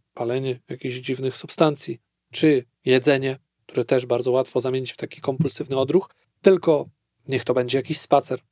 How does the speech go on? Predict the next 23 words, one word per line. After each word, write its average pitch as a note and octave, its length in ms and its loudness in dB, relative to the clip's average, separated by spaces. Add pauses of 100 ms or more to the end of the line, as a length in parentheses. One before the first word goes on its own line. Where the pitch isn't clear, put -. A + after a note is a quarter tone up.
(460)
niech E3 100 -2
to G#3 100 4
będzie F#3 300 0
jakaś - 260 -2
medytacja, B2+ 600 0 (420)
niech C#3+ 100 0
to D3+ 100 2
będzie C3 260 0
jakiś - 280 -2
trening, F#3+ 360 0 (160)
niech B2 100 -12
to B2 100 -6
będzie B2+ 300 -2
coś, F3+ 420 2 (140)
co - 120 -12
spowoduje, D3 560 2 (320)
że C3 140 -4
jednocześnie C#3+ 540 0
wykonując D#3+ 500 2
to, E3+ 220 0 (460)
będziesz B2+ 480 -4 (460)
zyskiwać C3+ 500 -2
dodatkowe C#3+ 600 2